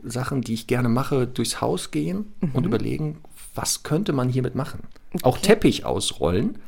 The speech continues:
Speaker 2: Ah, ja.
Speaker 1: super Sache.
Speaker 2: Ah, ja. Mhm.
Speaker 1: Teppich nehmen, einrollen und der Hund muss den ausrollen, um dann ans Leckerchen zu kommen.
Speaker 2: Mhm.
Speaker 1: Also das sind so die Sachen, die ich dann gerne hier zu Hause auch mache.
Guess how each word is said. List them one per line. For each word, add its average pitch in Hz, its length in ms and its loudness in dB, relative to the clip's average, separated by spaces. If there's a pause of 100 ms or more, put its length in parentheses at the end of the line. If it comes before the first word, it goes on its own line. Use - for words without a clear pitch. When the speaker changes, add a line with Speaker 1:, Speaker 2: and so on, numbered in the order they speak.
(120)
Speaker 2:
Ah, - 100 -2
ja. 233 60 4
Speaker 1:
super - 240 2
Sache. 131 320 -2
Speaker 2:
Ah, 196 140 0
ja. 170 240 0 (100)
Mhm. 196 220 2
Speaker 1:
Teppich 165 340 4
nehmen, 170 380 0 (180)
einrollen 165 800 2
und - 160 -6
der 117 80 2
Hund 139 100 0
muss 127 160 -2
den 123 160 2
ausrollen, 135 460 0
um 117 140 -2
dann 117 160 0
ans 117 180 0
Leckerchen - 400 -6
zu - 120 -10
kommen. - 240 -6 (100)
Speaker 2:
Mhm. 151 380 -6 (260)
Speaker 1:
Also 104 140 -4
das 139 180 0
sind 143 120 2
so 123 420 0 (220)
die 139 280 -8
Sachen, 135 300 -2
die 117 100 -4
ich 110 80 -6
dann 101 320 -2
gerne 127 400 2
hier - 220 -2
zu 98 200 -2
Hause 120 340 -2
auch - 140 -6
mache. 101 460 -2